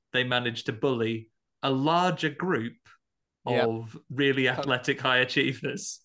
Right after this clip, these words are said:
Speaker 2: Rea-, really athletic kung fu experts.
Speaker 1: <laughs> Yeah, even the nerdy one is only nerdy
Speaker 2: <laughs>
Speaker 1: by the, is quite a, an athletic, tall, handsome man. He just has glasses that make him the nerd.
Speaker 2: Some sort of nerd, 'cause he got glasses on. Jesus.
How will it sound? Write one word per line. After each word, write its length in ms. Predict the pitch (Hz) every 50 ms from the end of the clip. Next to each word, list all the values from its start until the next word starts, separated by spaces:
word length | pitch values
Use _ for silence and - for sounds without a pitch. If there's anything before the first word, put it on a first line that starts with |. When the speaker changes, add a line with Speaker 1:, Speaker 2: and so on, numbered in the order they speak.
| _ _ -
Speaker 2:
Rea-, 400 | 139 135 156 156 147 147 147 156
really 220 | - 160 156 156 160
athletic 560 | 160 156 147 156 151 151 - - 143 - _
kung 260 | - - 143 135 135 127
fu 280 | - - - 123 120 90
experts. 720 | 127 143 - - - - - - 175 - - - - - 226
Speaker 1:
<laughs> 260 | - - 165 170 -
Yeah, 420 | - 277 - - - - 208 - - - _ - 302 349 480 -
even 460 | - - 202 226 202 - 190 208 208
the 100 | 202 208
nerdy 440 | 196 190 202 196 208 190 165 151 143 135 135 -
one 200 | - 156 143 131 - _ _ _ _ _ _ _ _ _ _ _ _ _ _ _ _ _ _ _ _ _ _ _ - 285 285 262 -
is 140 | - 147 147
only 220 | 160 202 226 254 -
nerdy 340 | 269 254 233 - 247 247
Speaker 2:
<laughs> 0 |
Speaker 1:
by 60 | 233 156
the, 460 | 151 165 165 - - - 247 277 247 -
is 140 | 170 165
quite 340 | - - - 208 190 196 -
a, 160 | 208 196 - - _ - 214 196 -
an 140 | - 160 156
athletic, 840 | 165 175 180 180 - - 190 175 175 175 - 180 170 170 - -
tall, 560 | - - 190 175 165 160 160 156 151 147 - - - - - - -
handsome 540 | 175 170 170 170 165 - - 175 160 156
man. 220 | 156 165 165 147 143
He 60 | 139
just 200 | 135 160 147 -
has 180 | 165 147 139 135
glasses 480 | - - 160 147 147 - - 127 120 117
that 120 | 113 127 135
make 220 | 135 139 135 135 -
him 140 | 139 135
the 80 | 127 131
nerd. 480 | 135 143 139 135 - 143 135 135 135 - - _ _ _ _ _ _ _
Speaker 2:
Some 240 | _ - - 349 262
sort 200 | 240 - 254 - 233
of 60 | 254 262
nerd, 240 | 285 262 247 160
'cause 60 | - -
he 80 | 180
got 180 | 196 214 - -
glasses 500 | - 240 233 226 214 220 - 151 123 117
on. 200 | 104 104 123 147 -
Jesus. 560 | - - 180 175 143 123 - 90 98 -